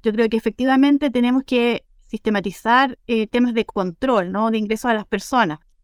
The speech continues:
sobre todo regulando que en-, ingresen con antecedentes, ¿cierto? Con un reconocimiento legal de quiénes son, de dónde vienen, pero respetando sus derechos y los tratados internacionales. Y yo creo que allí hemos tenido unas tensiones que no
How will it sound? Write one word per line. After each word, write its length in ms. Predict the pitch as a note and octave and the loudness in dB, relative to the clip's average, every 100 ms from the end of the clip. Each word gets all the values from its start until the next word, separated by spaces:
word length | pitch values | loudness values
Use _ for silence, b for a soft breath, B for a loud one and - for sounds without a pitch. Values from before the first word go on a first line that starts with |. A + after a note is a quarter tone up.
| _ _ _ | _ _ _
sobre 240 | G#3+ G#3 G#3 | -4 -2 -2
todo 560 | A#3+ C4 D4 D4+ C#4+ | -2 0 2 2 2
regulando 640 | A#3+ G#3 G#3 G#3+ A3+ A#3 A3+ | 0 -2 0 2 2 0 0
que 140 | G#3+ | -2
en-, 140 | G#3+ - | -2 -4
ingresen 480 | G#3+ G#3 G#3 G#3 G#3+ | -6 -4 -4 -4 -4
con 140 | G3+ | -2
antecedentes, 920 | F#3+ F#3 - F#3 A3+ D#4+ D#4+ C#4+ C#4+ | -2 -6 -6 -2 2 2 0 -2 -4
¿cierto? 440 | - C#4 A#3+ C4+ B3+ | 0 -2 -2 -6 -4
Con 300 | A#3 A#3 A3 | 0 0 0
un 160 | G#3+ A3 | -4 -4
reconocimiento 640 | G#3 G#3+ G3+ G#3+ A3 G#3+ | -2 -2 -4 -2 -4 -2
legal 260 | G3 G3 A#3+ | -2 0 0
de 100 | B3 | 0
quiénes 260 | A3 G#3 E3 | -2 -4 -6
son, 240 | C#4+ D4+ | 0 0
de 100 | B3+ | 0
dónde 220 | A3+ G#3 | -2 -4
vienen, 440 | G#3 C#4 C#4 D4 - _ _ _ _ _ | -2 0 2 0 -4 _ _ _ _ _
pero 280 | - B3 - - | -2 0 0 0
respetando 720 | B3+ - A3 - A3+ C4 C#4+ | -4 -2 -4 2 2 2 -2
sus 160 | D#4 C#4 | -8 -4
derechos 540 | D#4 E4 F4 - F#4 | -2 -2 -4 -4 -4
y 80 | D4+ | -2
los 100 | B3 | -4
tratados 460 | A#3 G3+ A3 A3+ | -4 0 0 0
internacionales. 800 | A#3 A3 A3 G#3 - G#3 E3+ A#2+ - | -2 -2 -4 -4 -4 -4 -6 -8 -10
Y 100 | G#3 | -4
yo 120 | G#3+ | -2
creo 200 | G#3+ G#3+ | -2 -4
que 140 | - | -2
allí 340 | G#3 G#3 B3+ C4+ | -2 -2 -2 0
hemos 260 | B3+ A#3 - | 0 -2 -2
tenido 240 | A#3 A#3 | -2 0
unas 200 | A#3 - | -2 -4
tensiones 600 | G#3+ G#3 - B3 A#3+ B3 | -8 -8 -6 -2 0 -2
que 420 | - A#3+ B3 B3+ - | -4 -2 0 -2 -4
no 720 | A3+ A3 A3 A#3 A#3+ A#3+ A#3 | -2 -2 0 0 0 0 -2